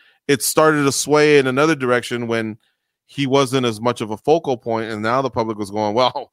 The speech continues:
<laughs> Schroeder, to be fair, you're not starting anymore. Your jump shot, you know, you kinda seem to have lost it." And, you know, so the public can kinda dictate a little bit of what's right and what's wrong. Not, not just the general public,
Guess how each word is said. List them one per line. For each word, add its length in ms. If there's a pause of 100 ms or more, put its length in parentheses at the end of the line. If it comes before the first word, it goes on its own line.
<laughs> 80
Schroeder, 500 (180)
to 100
be 180
fair, 340
you're 140
not 220
starting 440
anymore. 520 (300)
Your 380
jump 320
shot, 360
you 80
know, 280
you 100
kinda 280
seem 200
to 80
have 100
lost 400
it." 220
And, 260 (540)
you 100
know, 160
so 240
the 160
public 360
can 120
kinda 280
dictate 440
a 60
little 180
bit 160
of 160 (240)
what's 340
right 220
and 140
what's 200
wrong. 200
Not, 160
not 360
just 140
the 60
general 280
public, 440